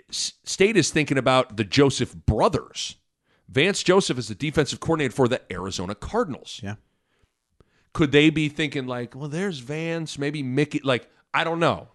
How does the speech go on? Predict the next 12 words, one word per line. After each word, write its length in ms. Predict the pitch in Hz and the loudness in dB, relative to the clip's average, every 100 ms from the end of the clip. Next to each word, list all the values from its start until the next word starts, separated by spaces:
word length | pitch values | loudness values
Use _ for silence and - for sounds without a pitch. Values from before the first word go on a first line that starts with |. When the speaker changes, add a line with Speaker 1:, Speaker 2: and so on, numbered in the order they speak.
| _ - | _ -4
Speaker 1:
Th-, 140 | 139 | -4
those 320 | 123 160 208 | 4 6 6
are 60 | 180 | 6
my 140 | 156 | 6
only 240 | 147 147 135 | 6 6 4
two 160 | 139 | 0
thoughts. 460 | 120 - - - - _ _ - | -2 -6 -10 -16 -16 _ _ 0
Because 200 | 143 156 | 2 4
it 120 | 240 | 2
is 120 | 302 | 2
surpri-, 460 | - 175 - 180 - | 2 2 6 4 6
it, 300 | 160 - | 2 2